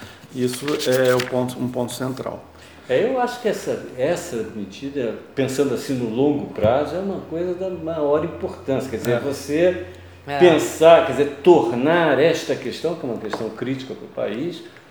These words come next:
Speaker 2: tornar um projeto da nação.
Speaker 3: Da nação,
Speaker 2: Nacional,
Speaker 3: né?
Speaker 2: não é
Speaker 3: É.
Speaker 2: um projeto do governo A, do governo B, do governador, do executivo, do
Speaker 1: É.
Speaker 2: judiciário, et cetera. Pra ter um engajamento, né,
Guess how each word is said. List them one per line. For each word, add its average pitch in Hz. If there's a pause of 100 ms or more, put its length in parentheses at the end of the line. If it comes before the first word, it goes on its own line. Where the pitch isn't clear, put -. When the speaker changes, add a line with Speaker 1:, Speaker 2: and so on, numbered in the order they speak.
(160)
Speaker 2:
tornar 160
um 214
projeto 233
da 269
nação. 302
Speaker 3:
Da 190
nação, 208
Speaker 2:
Nacional, 170
Speaker 3:
né? 120
Speaker 2:
não 156
é 190
Speaker 3:
É. -
Speaker 2:
um 196
projeto 151
do 123
governo 117
A, 147
do 120
governo 110
B, 107
do 120
governador, 107
do 113
executivo, 113
do 107 (360)
Speaker 1:
É. 117
Speaker 2:
judiciário, 123
et 147
cetera. - (400)
Pra 180
ter 175
um 196
engajamento, 185
né, 131